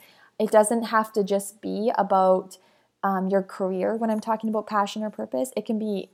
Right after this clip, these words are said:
it can be anything. Like, just, like I said, more plant-based nutrition and more movement in your life just creates more passion in your life. So starting with those two things, it really does, um, make a difference. You might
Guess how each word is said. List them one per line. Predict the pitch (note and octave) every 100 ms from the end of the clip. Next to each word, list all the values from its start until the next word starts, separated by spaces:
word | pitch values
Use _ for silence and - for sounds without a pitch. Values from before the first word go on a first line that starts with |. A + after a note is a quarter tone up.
| _
it | A3
can | C4
be | A#3+ A#3 -
anything. | G3 G3 F#3+ F#3+ F#3
Like, | F3+ F3+
just, | G#3 G#3 - - _ G#3
like | G#3
I | G#3
said, | G3 F#3+ E3 - -
more | F#3+ G3
plant-based | F#3+ G#3 G3 G3 G3 G3
nutrition | F#3+ F#3 F#3+ F#3 F#3+ F#3+ G3 _ _
and | F#3+ F#3
more | F#3 F#3
movement | F#3 F#3 F#3 G3 G3+
in | G3
your | G3 G3
life | G3 A3 A3+
just | F#3+ F#3
creates | - F#3 F3+ -
more | F3+
passion | E3+ - F#3+ - F#3+ F#3 - - _ -
in | F#3+ F3+
your | -
life. | - - -
So | - G3 F#3+
starting | F#3 G3 G3
with | G3+ G3
those | F#3 F#3
two | - G3+
things, | A3+ A3+ A#3+ - G3+
it | -
really | F#3+ F3+ F3
does, | F#3 - - - - _ _
um, | G3 F#3 F3 F3 G3 - _ _ _ _
make | G3 F#3
a | F#3
difference. | - - - - - - _ _ _ _ _
You | G#3 A#3+
might | A3 F#3+ -